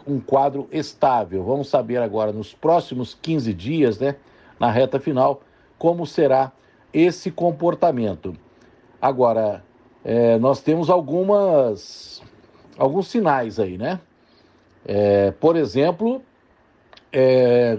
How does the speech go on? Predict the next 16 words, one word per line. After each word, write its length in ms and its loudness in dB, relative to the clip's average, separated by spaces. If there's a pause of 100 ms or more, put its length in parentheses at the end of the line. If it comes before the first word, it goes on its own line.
inegavelmente 840 0
Bolsonaro 520 -2
saiu 600 0 (520)
e 80 -6
tentou 400 0
se 140 -4
recuperar, 680 2
parece 340 -4
que 60 -6
ele 120 -4
tentou 380 -6
se 120 -10
recuperar 480 0
no 100 -6
terceiro 480 -4
bloco, 440 0